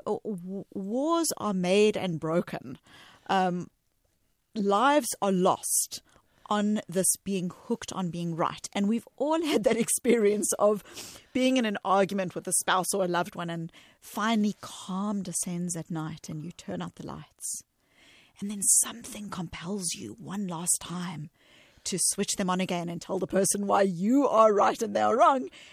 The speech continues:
and then chaos breaks out again. Human beings have this very strong desire to be right.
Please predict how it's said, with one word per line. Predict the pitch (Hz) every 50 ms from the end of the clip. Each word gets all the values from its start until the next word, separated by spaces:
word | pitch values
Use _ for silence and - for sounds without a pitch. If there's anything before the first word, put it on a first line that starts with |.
| - -
and | 247 233
then | 240 240 226
chaos | - - - 214 - 202 190 185 - -
breaks | - 175 170 165 - - -
out | 165 170 165
again. | 165 - 185 175 165 165 - - - - - - - _
Human | - - 339 508 571 508 415
beings | 392 339 277 -
have | - 220 190
this | 202 190 - -
very | 165 - - - - - - 254 - 311 294
strong | - - - - 220 214 202 196
desire | 202 185 - 175 165 170 170 165 165
to | - - - - - 180
be | - 180 170
right. | 156 165 165 170 165 160 165 - -